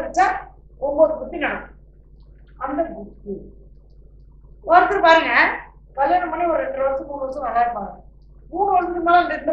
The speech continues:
புத்தி, இந்த புத்தி ரெண்டு பேத்துக்கு ஆகலைன்னு வச்சுங்க, சண்டை போட்டுவாங்க, பிரிஞ்சிருவாங்க, மறுபடியும் மூணு வருஷம் கழிச்சு சேர்ந்துக்குவாங்க. அதான் அந்த தசா புத்தி. அந்த புத்தினால இந்த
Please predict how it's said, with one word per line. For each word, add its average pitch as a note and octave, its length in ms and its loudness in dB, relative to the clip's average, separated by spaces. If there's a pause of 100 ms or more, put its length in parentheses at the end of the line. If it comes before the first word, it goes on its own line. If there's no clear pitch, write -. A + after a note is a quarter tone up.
புத்தி, E4+ 260 -6
இந்த D4+ 160 -2
புத்தி D#4 200 -6
ரெண்டு D4 160 0
பேத்துக்கு D4+ 280 0
ஆகலைன்னு D4 320 2
வச்சுங்க, A3+ 320 -10 (500)
சண்டை C#4 220 0
போட்டுவாங்க, A3 460 -8 (440)
பிரிஞ்சிருவாங்க, E4+ 500 2 (100)
மறுபடியும் F#4 300 6
மூணு E4 140 0
வருஷம் D#4+ 200 -2
கழிச்சு C#4+ 220 -6
சேர்ந்துக்குவாங்க. G3+ 400 -12 (1700)
அதான் D4 280 0
அந்த - 100 -10
தசா - 280 -6 (120)
புத்தி. - 260 -18 (640)
அந்த E4+ 220 0 (160)
புத்தினால C#4 680 0 (1700)
இந்த E4 180 -4